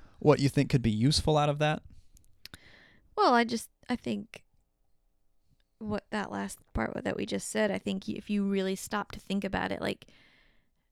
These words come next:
Speaker 2: our Father, the Father that, the good and perfect f-, f-, part of the Father that we are supposed to be,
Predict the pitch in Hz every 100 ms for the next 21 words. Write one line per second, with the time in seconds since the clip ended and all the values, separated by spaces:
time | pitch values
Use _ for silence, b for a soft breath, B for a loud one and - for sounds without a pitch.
0 | _ _ _ _ - _ _ - 202 190
1 | 190 - 185 185 190 190 185 196 196 190
2 | 190 190 190 180 - - - - _ _
3 | - _ _ _ - 202 214 214 208 220
4 | 220 208 190 196 - - - - _ _
5 | - - 175 - 190 190 190 - 131 120
6 | - - 214 - - 196 190 - 202 -
7 | 208 196 190 196 196 180